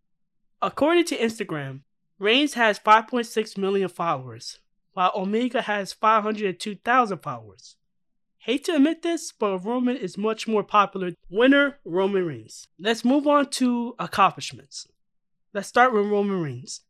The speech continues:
Here's a list of all the accomplishments Roman Reigns has done in W W E. He is a two-time W W E Universal Champion,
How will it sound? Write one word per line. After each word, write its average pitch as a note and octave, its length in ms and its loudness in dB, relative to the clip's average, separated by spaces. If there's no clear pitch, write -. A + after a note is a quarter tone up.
Here's E4+ 280 2
a E4+ 40 -2
list D4+ 280 -2
of G3 100 -2
all G#3+ 240 4
the C4+ 100 0
accomplishments G#3+ 720 -2
Roman G#3+ 340 -2
Reigns G3+ 300 0
has E3+ 240 -6
done F3 300 -2
in F#3 260 -4
W E3+ 180 -2
W D#3+ 160 -6
E. C3 200 -18
He A#3 220 0
is A3 120 0
a F#3+ 80 2
two-time B3 640 4
W A3 220 0
W G#3+ 60 4
E G#3 320 -4
Universal F3+ 540 -4
Champion, B3 540 -2